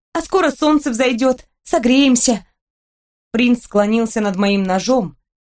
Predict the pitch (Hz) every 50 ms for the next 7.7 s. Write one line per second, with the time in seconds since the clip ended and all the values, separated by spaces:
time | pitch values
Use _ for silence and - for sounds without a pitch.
0 | _ _ _ 233 254 262 208 240 240 240 240 233 226 226 - - 254 240 240 254
1 | 233 254 254 202 170 - - 196 185 185 180 165 185 180 - 170 160 160 - _
2 | _ _ _ _ _ _ _ _ _ _ _ _ _ _ _ _ _ _ _ _
3 | _ 190 190 196 254 247 233 220 - 196 180 185 185 180 190 208 214 214 - 202
4 | 196 185 180 175 185 180 180 180 175 208 220 226 220 202 196 196 175 202 208 -
5 | - - 170 156 - - - - - _ _ _ _ _ _ _ _ _ _ _
6 | _ _ _ _ _ _ _ _ _ - 196 190 214 202 214 214 214 214 226 233
7 | 233 226 190 175 180 165 170 160 - - 165 151 -